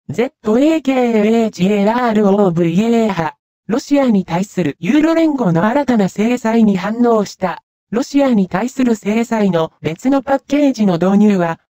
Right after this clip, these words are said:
欧州連合との関係において根本的に新しいものをもたらすものではない。ゼットエーケーエイチエーアールオーブイエー派、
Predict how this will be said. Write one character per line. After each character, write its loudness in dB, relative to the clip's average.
欧 0
州 0
連 0
合 -2
と -4
の 0
関 -6
係 2
に 2
お 2
い -4
て -8
根 -2
本 2
的 0
に 4
新 0
し -2
い 0
も 2
の 2
を 2
も -2
た -4
ら -2
す 0
も 4
の 2
で 0
は 0
な 0
い。 -8
ゼ -6
ッ -10
ト 2
エ 2
ー -8
ケ -2
ー 2
エ 0
イ -4
チ -4
エ 2
ー 2
ア -2
ー -2
ル 2
オ 2
ー -2
ブ 0
イ 0
エ 0
ー 2
派、 -4